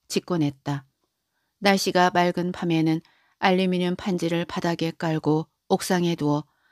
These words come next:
밤하늘의 별자리를 올려다보기도 했고 비가 내리는 밤에는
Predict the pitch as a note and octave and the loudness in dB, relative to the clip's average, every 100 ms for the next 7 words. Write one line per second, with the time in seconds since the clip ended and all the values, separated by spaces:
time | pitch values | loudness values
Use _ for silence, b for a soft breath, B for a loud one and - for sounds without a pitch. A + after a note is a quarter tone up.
0 | _ _ _ - A3 G3 F#3+ F3+ F3+ F#3+ | _ _ _ -2 2 4 2 2 -2 -2
1 | F#3 F3+ E3 D#3+ D#3+ D#3 - _ _ - | -4 -2 -2 -2 -2 -4 -6 _ _ 0
2 | G3 F#3+ F#3 F3+ F3 E3 E3 E3+ F3 _ | 2 2 0 -4 -6 -6 -4 -4 -6 _
3 | - C#3 C#3 _ _ _ - - _ - | -10 -10 -10 _ _ _ -20 -20 _ -20
4 | - _ _ _ _ _ _ - G#3 G3 | -20 _ _ _ _ _ _ 0 4 4
5 | F#3 F3+ F3+ F3 F3 - E3 D#3+ D#3+ D#3+ | 4 2 2 2 0 0 2 4 4 2